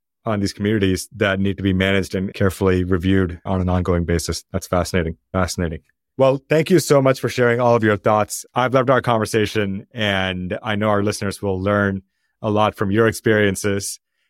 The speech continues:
Given that this is the P R Bound Podcast, we ask every guest for a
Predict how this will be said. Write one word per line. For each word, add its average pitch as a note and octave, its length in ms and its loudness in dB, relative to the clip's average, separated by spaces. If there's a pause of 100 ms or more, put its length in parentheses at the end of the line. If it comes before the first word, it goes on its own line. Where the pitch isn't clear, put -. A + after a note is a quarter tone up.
(200)
Given C3+ 220 4
that A#2+ 100 2
this C3 160 2
is B2+ 80 -6
the B2+ 100 0
P C3 120 2
R B2 80 4
Bound A2+ 200 0
Podcast, A#2+ 540 0
we A2+ 160 0
ask A#2 340 -2
every A2+ 300 0
guest A2+ 540 -2 (420)
for A2 480 2
a G#2 540 2